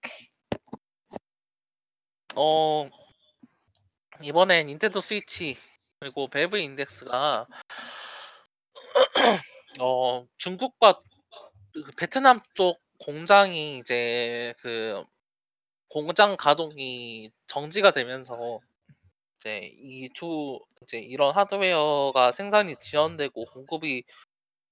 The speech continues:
보급의 차질이 빚어진다.라는 이야기가 이번에 이제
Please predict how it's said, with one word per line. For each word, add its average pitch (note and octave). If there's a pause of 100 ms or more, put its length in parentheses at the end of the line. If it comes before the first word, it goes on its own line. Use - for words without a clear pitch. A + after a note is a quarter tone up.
(500)
보급의 D#3
차질이 A#3
빚어진다.라는 C#3
이야기가 B2+
이번에 A#2+
이제 B2